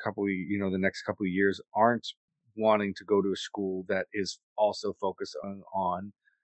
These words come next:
education. They wanna go to a school that necessarily is, is getting exposure, a little flash in the pan. They know they're gonna be there for a year or so, and,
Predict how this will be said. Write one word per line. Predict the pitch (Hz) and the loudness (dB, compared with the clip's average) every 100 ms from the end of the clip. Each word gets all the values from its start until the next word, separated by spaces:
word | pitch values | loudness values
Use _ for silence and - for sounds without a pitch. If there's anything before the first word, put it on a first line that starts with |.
| _ - | _ -4
education. | 110 117 175 175 87 76 _ _ _ _ _ | -2 2 2 2 -4 -10 _ _ _ _ _
They | 107 107 | 0 2
wanna | 104 107 107 | 2 2 4
go | 107 | 4
to | 104 | 4
a | 107 | 2
school | - 107 101 101 | -2 -2 0 2
that | 98 98 | 2 2
necessarily | 113 101 - - 98 98 98 98 92 | 0 -8 -8 -2 2 2 2 -2 -2
is, | 98 92 90 - - - - | -4 -4 -8 -14 -18 -16 -4
is | 107 92 | -4 0
getting | 98 98 101 | 0 0 -2
exposure, | 92 - 92 95 98 98 - - - - _ | -4 0 2 2 0 -2 -4 -14 -20 -20 _
a | 101 | -2
little | 98 95 - _ - | 0 -2 -4 _ 0
flash | 95 - | 0 0
in | 104 | -4
the | 95 | 0
pan. | 98 92 | 0 2
They | 95 | -2
know | 95 95 | -2 0
they're | 95 | 0
gonna | 92 95 | 0 -2
be | 92 92 | -2 0
there | 95 92 | 0 0
for | - 95 95 - | 0 0 0 -4
a | 98 | -4
year | 92 95 95 | -2 0 -2
or | |
so, | - 98 95 95 | 0 0 0 -2
and, | 95 90 | -4 -6